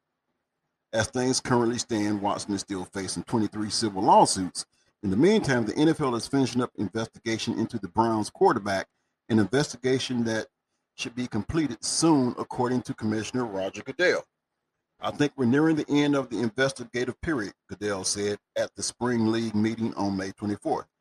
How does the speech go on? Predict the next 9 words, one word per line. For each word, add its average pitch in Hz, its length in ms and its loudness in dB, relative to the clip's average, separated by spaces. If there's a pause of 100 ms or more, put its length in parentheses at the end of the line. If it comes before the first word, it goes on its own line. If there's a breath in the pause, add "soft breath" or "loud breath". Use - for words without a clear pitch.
(680)
"Then 170 320 8
it 156 80 2
will 160 120 2
be 143 160 -6
handled 127 540 0
by 107 220 2
our 107 220 2
disciplinary 104 640 -2
officer." - 560 -6